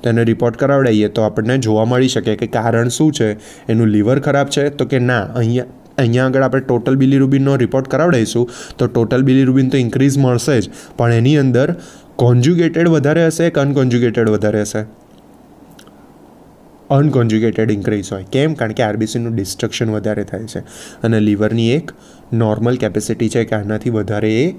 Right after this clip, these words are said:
કોન્જ્યુગેટ ના કરી શકે. તો આમાં આપણને ખબર પડે કે ભાઈ પ્રોબ્લેમ લિવરનો નથી જોન્ડિસ થવા પાછળ, પ્રોબ્લેમ ક્યાં આગળ છે? આરબીસીનું ડિસ્ટ્રક્શન વધારે થાય છે કોઈક કારણસર. ઓકે, so formation of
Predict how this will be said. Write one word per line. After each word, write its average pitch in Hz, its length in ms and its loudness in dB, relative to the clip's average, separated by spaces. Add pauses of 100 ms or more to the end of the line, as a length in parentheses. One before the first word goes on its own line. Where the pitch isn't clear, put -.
(880)
કોન્જ્યુગેટ 117 560 2
ના 123 200 0
કરી 98 200 -2
શકે. - 240 -8
તો - 120 -4
આમાં 110 280 0
આપણને 127 260 -2
ખબર 120 300 0
પડે 127 240 0
કે 120 100 -2
ભાઈ 120 140 0
પ્રોબ્લેમ 117 600 0
લિવરનો 113 640 2
નથી 139 320 2
જોન્ડિસ 107 540 0
થવા 107 220 -2
પાછળ, 104 280 -4
પ્રોબ્લેમ 110 460 0
ક્યાં 127 240 0
આગળ 120 220 0
છે? 127 240 -2 (340)
આરબીસીનું 113 640 0
ડિસ્ટ્રક્શન 113 600 -2
વધારે 107 320 0
થાય 107 160 -2
છે 101 100 -6
કોઈક 104 240 -6
કારણસર. 98 520 -6 (1000)
ઓકે, 107 340 -4 (840)
so 139 300 4 (380)
formation 165 500 2
of 135 320 -2